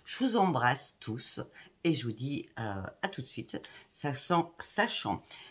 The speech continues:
que je vais faire votre vidéo pour la lu-, pleine lune du trente et un août. Euh, par contre, je vais pas décortiquer comme je suis d'habitude. Sachant que déjà, je suis encore en vacances et, euh, j'ai préféré,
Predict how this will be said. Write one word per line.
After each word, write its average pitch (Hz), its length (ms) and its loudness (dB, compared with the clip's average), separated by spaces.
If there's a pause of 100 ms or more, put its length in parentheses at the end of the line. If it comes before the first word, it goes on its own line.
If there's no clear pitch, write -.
(100)
que 143 120 -8
je 139 80 0
vais 139 60 2
faire 135 240 4
votre 120 360 0
vidéo 151 580 2 (160)
pour - 180 -4
la 98 140 -2
lu-, 80 260 -4 (360)
pleine 98 400 2
lune 240 260 6 (420)
du 131 200 -2
trente 107 420 -2
et - 20 -2
un 87 180 -2
août. 190 280 0 (800)
Euh, 139 360 4
par - 220 0
contre, 226 380 2
je 135 160 0
vais 135 60 2
pas 175 120 2
décortiquer 185 600 0
comme 165 160 0
je 131 100 -4
suis - 100 -2
d'habitude. 131 380 -4 (380)
Sachant - 300 -2
que 107 60 0
déjà, 101 240 0
je 143 140 -2
suis 156 180 -2
encore 123 240 0
en 110 100 2
vacances 143 580 2 (680)
et, 147 500 6
euh, 117 440 0
j'ai 143 240 2
préféré, 170 720 2